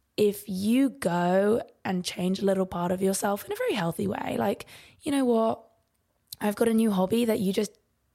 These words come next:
you didn't get to experience. You didn't know that I could paint really well when I was with you, and now I can paint." Do you know what I mean? So it almost gives that separation. And I just, I think it helps.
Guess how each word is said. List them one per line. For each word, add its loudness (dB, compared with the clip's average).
you 0
didn't 2
get 0
to -4
experience. -4
You 2
didn't 2
know 2
that 2
I 0
could -10
paint -2
really 2
well 0
when 4
I 2
was 2
with 2
you, 4
and 2
now 2
I 0
can -6
paint." -6
Do -4
you 4
know 2
what 2
I 2
mean? 2
So 0
it 0
almost -2
gives -4
that -2
separation. -2
And 0
I 0
just, -2
I -2
think 0
it -2
helps. -4